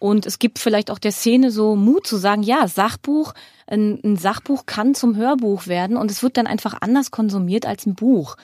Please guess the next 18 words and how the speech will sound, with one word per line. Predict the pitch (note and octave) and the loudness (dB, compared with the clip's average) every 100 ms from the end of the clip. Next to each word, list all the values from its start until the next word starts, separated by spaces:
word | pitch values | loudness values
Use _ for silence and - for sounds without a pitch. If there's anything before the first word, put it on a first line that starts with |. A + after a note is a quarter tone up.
| _ _ - | _ _ -6
Und | F#3+ | -4
es | G3 - | -4 -8
kann | - G3+ | -8 -8
trotzdem | F#3 - A#3 G3 | -6 -4 -2 0
sehr | G3+ | 2
genussvoll | G3+ F#3+ A3+ - B3 | 2 2 0 -2 0
sein | A#3 A#3+ | 2 2
und | A#3 G#3+ | 0 -2
speziell. | - - - F#3+ B3+ | -2 -4 0 2 2
Und | A3 | 0
ich | |
finde, | - A3 G#3 | 0 0 0
Buch | F#3+ A3 | -2 -4
und | A3 | -4
Hörbuch | G#3+ G3+ G#3+ | -4 -4 -4
können | - A3 | -2 -2
sich | G#3+ - | -2 -2
auch | G3+ | -4